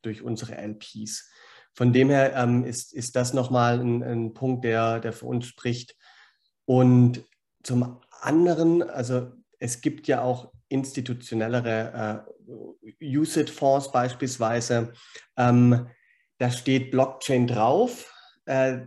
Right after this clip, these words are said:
da hat man aber ein sehr hohes Exposure, was mit dem, mit dem Nasdaq korreliert. Also da hast du eben große Big Tech-Unternehmen drin, die... Ähm, ja, ich sag mal,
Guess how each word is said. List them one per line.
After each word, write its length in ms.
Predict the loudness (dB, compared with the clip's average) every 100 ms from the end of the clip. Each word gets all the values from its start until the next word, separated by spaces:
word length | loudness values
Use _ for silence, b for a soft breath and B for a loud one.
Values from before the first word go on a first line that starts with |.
| -20
da 280 | -4 0 2
hat 180 | 2 2
man 140 | 0
aber 680 | 0 0 2 2 0 -4 -18 -20 -14 -10
ein 80 |
sehr 360 | -6 -2 -2 0
hohes 300 | 0 0 -2
Exposure, 760 | -12 -14 -12 -8 -6 -4 -4
was 380 | -4 -6 -10 -14
mit 240 | -6 -6 -2
dem, 300 | -4 -4 -6
mit 140 | -6
dem 60 | -4
Nasdaq 440 | -4 -4 -6 -8
korreliert. 640 | -8 -8 -8 -8 -12 -14 -14
Also 240 | -10 -6 -4
da 140 | -2
hast 220 | -4 -4
du 60 | -6
eben 460 | -4 0 0 -2 B B _
große 400 | 2 2 4 0
Big 340 | 0 -2 -2
Tech-Unternehmen 960 | -4 -4 -4 -14 -6 -4 0 2 2 0
drin, 380 | -2 0 0 -2 B B B B _
die... 300 | 2 6 6
Ähm, 640 | 4 2 2 2 2 0 -4 -10 _ _ _ _ _ _ _
ja, 460 | -10 -2 -2 -4 -12 -16
ich 160 | -10
sag 160 | -6 0
mal, 440 | 2 2 0 -6